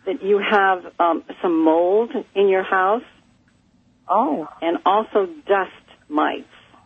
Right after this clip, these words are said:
Speaker 2: Oh.
Speaker 1: You know what those are?
Speaker 2: In the bed and things?
Speaker 1: Yeah. Uh-huh.
Speaker 2: Yeah.
Speaker 1: And, yeah, and in
Speaker 2: Oh.
Speaker 1: the carpets,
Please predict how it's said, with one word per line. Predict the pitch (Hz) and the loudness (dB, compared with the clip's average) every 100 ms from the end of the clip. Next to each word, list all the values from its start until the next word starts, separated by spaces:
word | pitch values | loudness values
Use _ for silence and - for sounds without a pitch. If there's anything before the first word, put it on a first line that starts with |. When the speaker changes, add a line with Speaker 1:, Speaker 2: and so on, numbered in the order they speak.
| _ _ _ _ _ | _ _ _ _ _
Speaker 2:
Oh. | 156 185 214 208 151 135 - _ _ - _ _ - | 2 2 2 0 -2 -4 -10 _ _ -20 _ _ -4
Speaker 1:
You | 180 | 2
know | 180 | 2
what | 180 | 2
those | 185 185 180 | 2 0 2
are? | 175 180 220 _ _ _ _ - | 0 0 -4 _ _ _ _ -8
Speaker 2:
In | 190 | -2
the | 190 | -2
bed | 175 185 185 196 | 2 4 4 2
and | 202 196 - | -2 -10 -8
things? | 190 190 202 175 | -8 -8 -8 0
Speaker 1:
Yeah. | 180 175 165 135 127 - | 4 4 2 0 -6 -4
Uh-huh. | 185 190 185 | -2 2 2
Speaker 2:
Yeah. | 185 190 170 | 2 0 -2
Speaker 1:
And, | 175 - _ _ _ _ _ _ | -4 -6 _ _ _ _ _ _
yeah, | 175 180 - | 0 0 2
and | 170 196 | 2 2
in | 190 | 2
Speaker 2:
Oh. | |
Speaker 1:
the | 170 170 - | 0 -4 -4
carpets, | 220 208 214 - 220 208 | 0 0 0 0 -2 -2